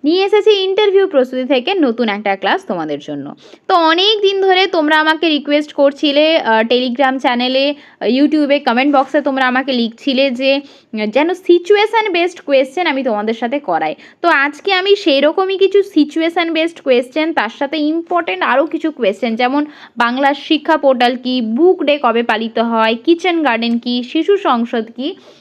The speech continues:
তো এই ধরনের টপিকগুলো থেকে আমি আজকে তোমাদের ক্লাসটা নেব।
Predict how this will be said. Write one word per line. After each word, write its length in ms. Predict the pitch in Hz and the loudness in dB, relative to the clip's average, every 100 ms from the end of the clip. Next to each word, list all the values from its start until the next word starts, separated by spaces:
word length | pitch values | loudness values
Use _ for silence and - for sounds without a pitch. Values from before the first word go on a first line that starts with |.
| - - - | -20 -14 0
তো 140 | 285 - | 2 2
এই 220 | 302 392 | 2 0
ধরনের 440 | 403 370 330 330 349 330 | 2 2 0 -2 -2 -2
টপিকগুলো 600 | 226 294 285 269 277 277 | -2 -2 -6 -4 -2 0
থেকে 340 | 262 220 359 | -2 -2 -2
আমি 300 | 285 214 214 | -2 -4 -6
আজকে 260 | 202 233 233 | -6 -6 -4
তোমাদের 340 | 226 233 392 330 | -2 -4 -4 -2
ক্লাসটা 400 | 190 170 - 226 | -4 -4 -4 -6
নেব। 260 | 170 160 | -6 -12